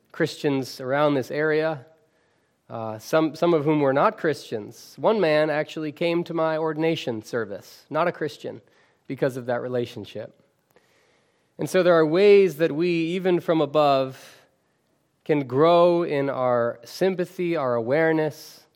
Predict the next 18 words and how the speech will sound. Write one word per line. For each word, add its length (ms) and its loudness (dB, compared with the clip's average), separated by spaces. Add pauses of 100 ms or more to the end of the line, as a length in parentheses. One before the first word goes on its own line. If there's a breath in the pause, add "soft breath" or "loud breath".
so 140 -14
that 120 0
we 180 -4
too 540 -2 (400 soft breath)
can 160 -4
flip 500 -4
the 80 -8
light 300 -4
switch 640 -16 (500)
on 180 -10
evil. 300 -14 (1800 soft breath)
Let 100 -4
me 80 0
close 600 -4 (240)
our 60 -18
time 280 -12
with 140 -14
this. 320 -20